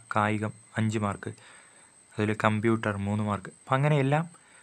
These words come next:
ആ, വളരെ വിശ-, ആ, വിശദമായിട്ടാണ് അതിൽ കൊടുത്തിരിക്കുന്നത്.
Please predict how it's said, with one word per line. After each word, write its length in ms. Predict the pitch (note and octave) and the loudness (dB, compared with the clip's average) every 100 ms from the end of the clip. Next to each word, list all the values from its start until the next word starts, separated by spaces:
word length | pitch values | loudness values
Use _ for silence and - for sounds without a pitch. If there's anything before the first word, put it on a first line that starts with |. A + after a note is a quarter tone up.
| _ _ _ - | _ _ _ -2
ആ, 40 | B2 | 0
വളരെ 320 | B2 C3 C#3 | 2 4 4
വിശ-, 360 | C3 B2+ - | 2 -2 -2
ആ, 420 | D3 D3 - A#2 A#2 | -2 -2 -2 0 2
വിശദമായിട്ടാണ് 800 | A2+ A2+ D3+ D#3 C3 A2+ A#2 A#2 | 2 0 4 4 4 2 0 0
അതിൽ 180 | A2+ | 0
കൊടുത്തിരിക്കുന്നത്. 600 | A#2+ - A2+ B2 A2 F#2+ | -2 0 0 0 -2 -4